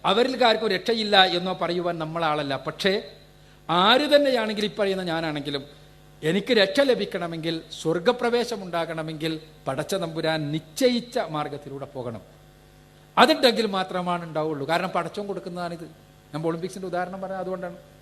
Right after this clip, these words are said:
ഒളിമ്പിക്സ് കമ്മിറ്റി കൊടുക്കുന്നതാണ്, അതുകൊണ്ടാണ് ഒളിമ്പിക്സ് കമ്മിറ്റി ഉണ്ടാക്കിയ ട്രാക്കിലൂടെ ഓടണം എന്ന് പറയുന്നത്. പടച്ചവൻ കൊടുക്കുന്നതാണ് സ്വർഗം. ആ സ്വർഗത്തിന് പടച്ചവൻ നിശ്ചയിച്ച ട്രാക്കാണ് പടച്ച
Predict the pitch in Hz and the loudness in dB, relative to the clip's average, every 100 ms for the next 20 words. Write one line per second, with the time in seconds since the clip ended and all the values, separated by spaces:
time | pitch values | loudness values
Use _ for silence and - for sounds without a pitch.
0 | - - - - - - - - - - | -20 -20 -20 -20 -20 -20 -20 -20 -20 -8
1 | 147 185 269 285 254 247 285 294 277 262 | -2 2 2 4 4 6 4 0 2 2
2 | 262 254 247 233 220 233 254 247 233 240 | 0 2 4 4 2 0 2 0 -2 -4
3 | 240 240 240 233 226 226 233 208 - 208 | -4 -2 -2 2 2 4 2 2 0 -4
4 | 208 220 220 220 214 214 226 226 220 220 | -4 -4 -2 -2 -4 -6 -4 -2 -2 -6
5 | 208 - - - - - - - - 190 | -10 -16 -20 -20 -20 -20 -20 -2 4 6
6 | 226 - 320 330 285 262 254 233 233 220 | 6 4 4 4 4 2 2 0 2 0
7 | 220 208 196 202 190 - - 175 202 208 | 0 -2 2 2 0 -10 0 2 2 2
8 | 196 196 240 240 254 277 - - 175 185 | 0 4 4 4 2 2 -4 -6 -2 -2
9 | 190 240 240 202 196 - 262 247 226 214 | 0 0 0 -2 -2 4 4 4 4 4
10 | 190 - - - 185 214 254 254 220 196 | 2 -6 -16 -2 4 4 4 2 2 0
11 | 190 | 0